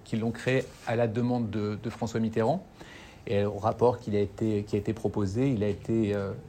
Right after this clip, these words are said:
élu plusieurs, euh, philosophes à ce moment-là. Et puis, euh, au fur et à mesure, les, les élections qui ont lieu tous les trois ans pour proposer des projets concernant la,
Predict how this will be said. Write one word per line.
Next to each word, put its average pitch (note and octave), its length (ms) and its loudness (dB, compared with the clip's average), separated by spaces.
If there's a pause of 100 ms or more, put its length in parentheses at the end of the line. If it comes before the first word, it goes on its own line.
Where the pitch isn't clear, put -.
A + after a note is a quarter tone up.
(120)
élu A2+ 460 0 (120)
plusieurs, A#2 680 2
euh, G2+ 420 0
philosophes A2+ 460 -2
à G#2+ 40 0
ce G2+ 120 -8
moment-là. A2 500 2
Et A2+ 80 -2
puis, A#2 340 -4
euh, G2 200 0
au A2 100 -4
fur G#2 280 -2
et - 20 4
à A2 60 2
mesure, G#2+ 440 0
les, G#2 260 -4 (1080)
les G#2+ 300 4
élections A2+ 540 2
qui - 180 -6
ont G#2+ 100 2
lieu G#2+ 220 0
tous A2+ 180 -8
les A2+ 100 4
trois A2 360 2
ans C#3 280 0
pour A#2+ 220 -4
proposer A2+ 800 0 (380)
des G#2+ 220 -2 (640)
projets A2 420 -2 (120)
concernant A2 640 -2
la, G2+ 320 -2